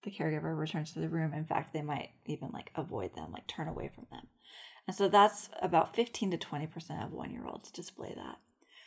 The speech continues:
Whereas insecure resistant attachment, it means that the child would have very little exploration while their caretaker's in the room. They just wanna, like, stay close to them.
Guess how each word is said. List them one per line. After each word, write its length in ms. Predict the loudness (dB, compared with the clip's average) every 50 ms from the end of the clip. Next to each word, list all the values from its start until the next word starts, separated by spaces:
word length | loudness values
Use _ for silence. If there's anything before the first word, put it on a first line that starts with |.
| -20 -20 _
Whereas 300 | 4 8 8 8 6 6 2
insecure 600 | 2 2 4 0 -2 2 6 8 8 10 8 8
resistant 640 | 6 4 2 4 4 0 -2 0 0 0 0 0 0 0
attachment, 680 | -2 -2 2 2 0 0 0 0 0 -2 -2 -2 -6 -16 -18 _ _ -20 -20 -20 -20 -20 -20 _ _ _ _ _ _ -2 2
it 160 | 2 2 4
means 340 | 4 2 4 2 2 2 0 2
that 300 | 6 6 6 6 2 -4 -16 -20 -20 -20 -20 _ _ _ _ _ -6
the 60 | -4
child 400 | -2 2 4 4 6 6 6 4
would 100 | 2 0
have 460 | 0 -2 0 0 0 0 -2 -4 -8 -12 -20 -20 -20 _ _ _ _ _ _ _ _ _ _ _ _ _ 2
very 240 | 6 8 10 10 10
little 380 | 10 10 10 10 10 10 10
exploration 840 | 8 2 -2 -4 0 2 2 2 2 0 0 -2 -2 -2 0 -2 -2 -2
while 400 | 0 2 4 6 6 6 4 2
their 220 | 2 -2 -2 -2
caretaker's 500 | -4 -2 -2 -2 -2 -2 -2 -2 -2 -2
in 60 | -2 -4
the 60 | -2
room. 220 | -2 -2 0 2
They 80 | 2 0
just 160 | 0 0 -2
wanna, 120 | 0 0
like, 140 | 0 0 -2
stay 280 | -6 -10 2 2 2 2
close 280 | 4 0 -4 -4 -4 -6
to 100 | -6 -6
them. 300 | -6 -4 -4 -6 -6